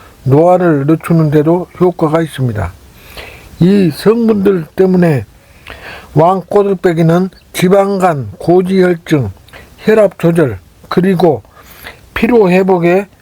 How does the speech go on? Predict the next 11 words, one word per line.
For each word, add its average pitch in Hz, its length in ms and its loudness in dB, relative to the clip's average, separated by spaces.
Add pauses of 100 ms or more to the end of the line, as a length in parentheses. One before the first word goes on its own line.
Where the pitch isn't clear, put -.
(140)
귀하게 185 560 0
쓰였습니다. 139 720 -2 (720)
특히 190 440 0 (120)
간이 190 480 0
지친 180 460 -2 (400)
현대인들에게 180 1000 0 (340)
계절이 190 520 0
주는 175 400 0
보약과도 160 560 0
같습니다. 131 600 -4 (800)
경북 196 600 0